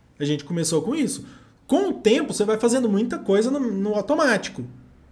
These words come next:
Quando a gente foi pro, pro, pro Canadá, a gente não necessariamente foi lá no Flight Connections, olhou todos os detalhes e tal. Por quê? Porque a gente já tinha feito isso bem antes.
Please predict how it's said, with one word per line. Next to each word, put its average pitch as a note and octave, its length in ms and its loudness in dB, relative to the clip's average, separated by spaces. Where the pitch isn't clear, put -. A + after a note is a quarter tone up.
Quando A#3 180 4
a B3 80 6
gente G3 240 0
foi D#3+ 280 2
pro, C#3 560 0
pro, C3 220 -2
pro C3 160 -8
Canadá, C3+ 680 -2
a C4 100 4
gente C#4 240 0
não F3+ 100 -2
necessariamente A#3+ 580 -4
foi F#3 180 -8
lá F3 280 -2
no D#3+ 100 -6
Flight D3 300 -6
Connections, E3 580 -4
olhou D3+ 200 0
todos C#3+ 240 -6
os D3 80 -12
detalhes F#3 480 -4
e G#3+ 40 -6
tal. - 400 -4
Por C#4 120 2
quê? - 120 0
Porque E3 220 -2
a G3 60 0
gente G3+ 180 -2
já A3+ 100 0
tinha A3 160 -2
feito A3+ 240 -4
isso G#3 140 -6
bem B3 220 -4
antes. G3 360 -10